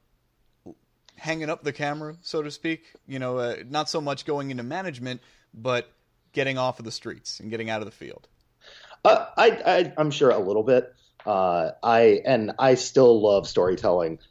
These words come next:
Speaker 2: Uh, I, I don't, I don't get to shoot much. Uh, it, it's kind of, you know, pick and choose things o-, on a personal, on the personal side, nothing really for C N N air anymore.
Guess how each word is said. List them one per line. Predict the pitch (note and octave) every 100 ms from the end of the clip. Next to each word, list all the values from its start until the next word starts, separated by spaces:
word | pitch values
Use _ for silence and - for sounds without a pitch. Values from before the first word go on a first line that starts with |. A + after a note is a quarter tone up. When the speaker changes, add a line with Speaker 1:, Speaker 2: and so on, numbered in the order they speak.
| - -
Speaker 2:
Uh, | E2+ E2+ E2 -
I, | G#2+ -
I |
don't, | D#2+ G#2 G2 - _ -
I |
don't | B2+ B2
get | B2
to | -
shoot | - A2+ - - _ -
much. | G2 F#2 - - -
Uh, | F#2 E2+ E2+
it, | F2 -
it's | E2 - -
kind | - F#2
of, | E2+ E2+ -
you | G2
know, | E2 A2+ _ B2 - -
pick | D3 C#3+
and | G#2
choose | - A#2+ G#2
things | A#2 G2 F2 -
o-, |
on | G2 - F2+
a |
personal, | E2+ - A2+ B2+ F2+ E2+ - _
on | A#2+
the | G#2+
personal | E3+ - A2
side, | - F2+ E2
nothing | A2 A#2 G#2 F#2
really | G2 F2+
for | -
C | - F#2+
N | E2
N | E2
air | E2 G#2
anymore. | F#2+ D#2+ D2+ D2